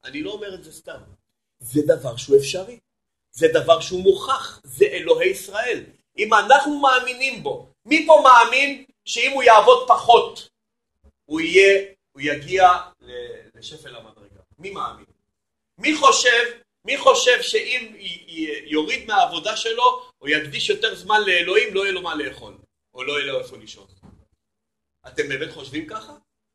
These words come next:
אם תעבדו פחות, אז לא יהיה לכם איך לחיות? כמובן שכן. אלוהים נותן ברכות מכל הכיוונים, ולא רק, במיוחד לא דרך הבוס בעבודה. אנחנו לא צריכים להיות עבדים למקום העבודה שלנו.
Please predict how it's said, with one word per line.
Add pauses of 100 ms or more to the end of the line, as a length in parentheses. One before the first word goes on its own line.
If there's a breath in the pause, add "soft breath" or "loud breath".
(120)
אם
תעבדו
פחות,
אז
לא
יהיה
לכם
איך
לחיות? (680)
כמובן
שכן. (380)
אלוהים
נותן
ברכות
מכל
הכיוונים,
ולא
רק, (140)
במיוחד
לא
דרך (500)
הבוס
בעבודה. (1200)
אנחנו
לא
צריכים
להיות
עבדים
למקום
העבודה
שלנו.